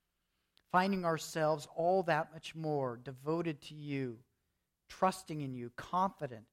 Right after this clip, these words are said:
in you. I pray for those that are listening to this this morning who may yet be without Christ. Father, you are the God that opens the heart. You're the God that takes the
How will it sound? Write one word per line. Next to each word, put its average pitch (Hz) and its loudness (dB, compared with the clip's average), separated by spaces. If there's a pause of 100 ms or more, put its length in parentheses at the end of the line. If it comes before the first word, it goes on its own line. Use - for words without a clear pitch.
in 131 -10
you. 113 -10 (1160)
I 165 0
pray 233 6
for 185 -2
those 180 4
that 165 0
are 156 2
listening 170 0
to 139 -18
this 131 -6
this 143 -8
morning 143 -4 (680)
who 180 -2
may 175 6
yet 190 6
be 185 -2
without 160 0
Christ. 123 -6 (880)
Father, 151 2
you 156 0
are 180 6
the 151 -2
God 147 -2
that 139 -6 (100)
opens 160 -6
the 139 -8
heart. 120 -12 (920)
You're 156 0
the 156 -2
God 160 6
that 156 -6
takes - 0
the 151 -8